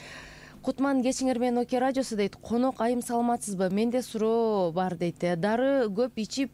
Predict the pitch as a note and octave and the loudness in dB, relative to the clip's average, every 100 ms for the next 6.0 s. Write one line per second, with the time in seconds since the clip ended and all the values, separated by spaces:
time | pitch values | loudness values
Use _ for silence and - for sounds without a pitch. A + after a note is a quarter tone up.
0 | - G#3 G3+ A3 A3 B3 A#3 A3 G3+ A3 | -4 -2 -2 0 -2 0 0 0 0 -2
1 | - G#3 G3 G#3 G3 G3+ A#3 F#3+ F#3+ G#3+ | -4 -4 -2 0 0 0 0 0 0 0
2 | G3+ G3+ G3+ G3+ - F#3 E3+ F3 F#3 - | 2 2 0 0 0 0 2 2 0 0
3 | A#3+ G3 F#3+ F#3+ G3 F#3+ F#3+ F3 E3+ F#3+ | 0 2 0 2 2 2 0 -2 -2 -2
4 | F3 E3+ - E3 F#3 G#3+ G#3+ G3 G#3 D#3+ | 0 -2 -2 -2 0 0 0 2 0 -2
5 | E3+ F#3+ G3+ F3+ E3+ A3+ G#3 F#3 - | 0 0 0 -2 0 0 0 -2 -2